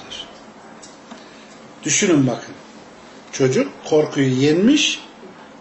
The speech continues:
"Peygamberi öldürenin kafasını kesmeye gidiyorum," diyor. Yani bunu neyle halletmiş? Burada halletmiş.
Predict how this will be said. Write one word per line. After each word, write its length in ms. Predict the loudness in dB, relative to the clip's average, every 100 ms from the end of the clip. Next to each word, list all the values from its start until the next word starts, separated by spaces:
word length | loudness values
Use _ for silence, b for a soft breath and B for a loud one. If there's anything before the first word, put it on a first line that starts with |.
| -20 -20 -20 -4
"Peygamberi 680 | 0 2 2 2 4 2 2
öldürenin 600 | 4 4 4 4 2 0
kafasını 420 | 0 0 0 -4
kesmeye 460 | 0 0 0 0 2
gidiyorum," 480 | 2 -2 -4 -4 -8
diyor. 320 | -8 -6 -6 -8 -18 -20 -20 -20 -20 -20 -20 -16 -4
Yani 380 | 0 2 2 2
bunu 200 | 2 4
neyle 240 | 4 2
halletmiş? 880 | 2 2 2 2 2 0 0 0 -4 -12 -20 -20 -20 -20 -20 -20 -10 -2
Burada 280 | 0 2 0
halletmiş. 960 | -2 -4 -4 -8 -6 0 2 0 -2